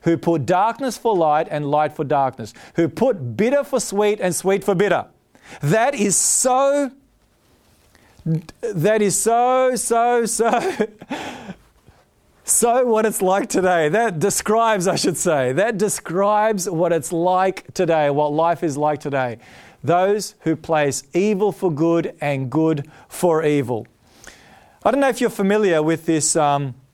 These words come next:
historical work of Edward Gibbon. Uh, he wrote this just over two hundred years ago, The Decline and Fall of the Roman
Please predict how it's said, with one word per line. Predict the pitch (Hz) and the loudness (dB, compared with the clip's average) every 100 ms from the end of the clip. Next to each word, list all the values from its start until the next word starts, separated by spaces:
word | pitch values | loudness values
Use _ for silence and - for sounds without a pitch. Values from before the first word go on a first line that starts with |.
| _ _ _ - - | _ _ _ -20 -4
historical | 156 156 - - 180 208 208 - 208 196 | 0 0 0 2 2 2 0 0 0 2
work | 180 170 135 131 - - | 2 2 2 0 -4 -2
of | 143 135 - - | 0 0 -6 -4
Edward | 175 185 156 180 139 | 0 0 0 0 -2
Gibbon. | 117 175 151 107 98 _ _ - - - | -2 0 0 -2 -8 _ _ -20 -16 -2
Uh, | 120 120 | 0 2
he | 135 | 2
wrote | 185 180 180 | 2 2 0
this | 185 165 | -2 -2
just | - 196 - | -2 -2 0
over | 175 151 | 0 0
two | - 185 165 | -2 -2 0
hundred | 165 160 147 117 | 0 0 -2 0
years | 160 170 | 0 0
ago, | 143 120 123 135 | -2 0 0 0
The | 131 | 0
Decline | 123 135 151 151 185 208 240 233 - - | -4 -6 0 2 2 2 -2 -6 -12 -4
and | 160 147 | -2 -2
Fall | - - 220 156 160 175 - - | -4 0 2 2 0 -2 -8 -4
of | 156 156 | -2 0
the | 143 | 0
Roman | 156 165 160 156 | 2 2 0 -2